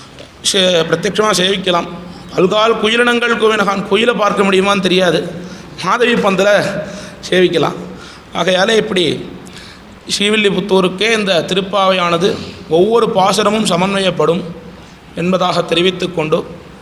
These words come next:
இப்படிப்பட்ட இந்த கோஷ்டியிலே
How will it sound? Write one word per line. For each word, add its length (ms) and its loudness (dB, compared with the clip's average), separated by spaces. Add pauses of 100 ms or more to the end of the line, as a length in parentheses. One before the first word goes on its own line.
(460)
இப்படிப்பட்ட 500 -2
இந்த 360 0 (300)
கோஷ்டியிலே 560 2